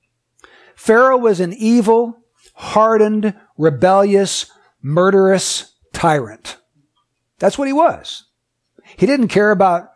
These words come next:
human life. He had no regard for the sanctity of human life. He could just as easily have babies thrown into Nile and drowned as anything, anything else. He didn't care. He was completely callous to them.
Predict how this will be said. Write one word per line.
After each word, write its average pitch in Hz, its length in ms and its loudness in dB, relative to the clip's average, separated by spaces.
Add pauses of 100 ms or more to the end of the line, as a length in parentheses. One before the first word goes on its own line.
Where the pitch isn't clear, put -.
human 165 300 -2
life. 135 580 -6
He 208 60 -2
had 214 100 2
no 240 140 2
regard 196 400 0
for 190 80 -6
the 165 100 0
sanctity 165 480 0
of 151 120 0
human 143 220 -4
life. 127 480 -6 (540)
He 214 140 -4
could 226 180 0
just 214 220 2
as 170 120 2
easily 208 340 2
have 175 380 0
babies 185 340 -2
thrown 190 280 0
into 175 180 0
Nile 175 360 2
and 156 100 -4
drowned 185 440 0
as 160 140 0
anything, 196 440 0
anything 214 320 -2
else. 208 240 0
He 175 40 -2
didn't 196 220 0
care. 208 460 -2 (200)
He - 60 -10
was 190 200 0
completely 240 360 -4
callous 220 520 0
to 160 120 -2
them. 113 340 -8